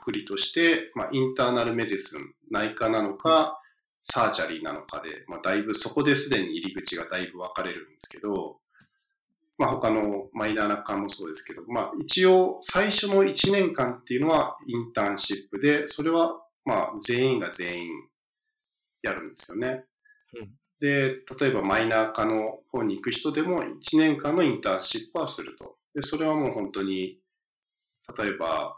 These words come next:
Speaker 1: 放射線科に行く人であっても、まあ、内科の、まあ、それは選べるらしいんですね。サージャリーのインターンするか、メディスンのインターンするかは選べるらしいんだけど、あの、まあ、その一年間はやると。で、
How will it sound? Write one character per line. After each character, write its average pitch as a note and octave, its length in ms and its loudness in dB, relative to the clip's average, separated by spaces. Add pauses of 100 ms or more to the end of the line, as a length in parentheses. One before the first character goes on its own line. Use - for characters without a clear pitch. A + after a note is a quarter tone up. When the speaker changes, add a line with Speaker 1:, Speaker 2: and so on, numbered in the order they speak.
Speaker 1:
放 A2+ 140 -4
射 A2 160 2
線 G#2+ 240 -2
科 G#2+ 100 -2
に A2 140 2
行 A2+ 100 -4
く C3 80 0
人 C3 220 0
で A#2 100 2
あ F#2+ 60 4
っ F#2+ 120 -6
て A#2+ 100 -6
も、 D3+ 440 0 (720)
ま G2+ 80 -4
あ、 - 40 -4
内 G#2 260 -2
科 A2 100 0
の、 G2+ 300 -2
ま - 60 -4
あ、 - 20 -2
そ - 140 0
れ G#3+ 60 0
は - 60 0
選 C3 80 2 (120)
べ G3 80 6
る F#3 80 4
ら F#2+ 60 0
し - 100 -4
い - 20 -8
ん F2 60 -12
で - 40 -16
す G#2 80 -8
ね。 C3 120 0
サ F#3+ 260 6
ー - 20 0
ジ F3 80 0
ャ D#3 60 2
リ D3+ 220 2
ー - 0 -
の F3+ 100 2
イ D3 100 4
ン B2 60 -2
タ A2+ 80 0
ー G#2+ 60 0
ン - 20 -2
す - 140 -2
る G2 100 -4
か、 F2 340 -4 (380)
メ B2 80 0
デ A#2 80 0
ィ - 20 0
ス G2+ 140 -2
ン F#2+ 40 -2
の F2+ 60 -4
イ F#2 60 -6
ン F#2 80 -8
タ F2 80 -8
ー D#2+ 60 -6
ン D#2+ 40 -8
す - 120 -8
る - 80 -16
か F2+ 120 -12
は D#2+ 220 -6 (100)
選 G2+ 200 -4
べ G#2+ 80 -4
る G#2 120 -6
ら G2 120 -6
し - 180 -6
い - 20 -20
ん - 40 -18
だ - 80 -16
け - 100 -12
ど、 D#3+ 300 0 (760)
あ F#2+ 100 -4
の、 F2 540 -10 (720)
ま A#2 60 -8
あ、 - 20 -8
そ G#2+ 140 -4
の G2+ 40 -4
一 G#2 220 -4
年 A2 220 -2
間 D#2+ 200 -8
は D#2 120 -8
や D#2 100 -8
る D2+ 180 -14
と。 - 120 -20 (640)
で、 C3 400 -2